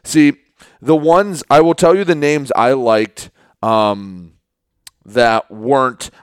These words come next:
I, that w-, aren't on this list. I did like the idea,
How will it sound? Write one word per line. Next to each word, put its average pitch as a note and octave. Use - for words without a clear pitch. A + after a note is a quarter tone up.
I, C3
that C3
w-, B2
aren't C3+
on A#2+
this A2
list. G2
I B2+
did A3
like E3+
the D#3
idea, B2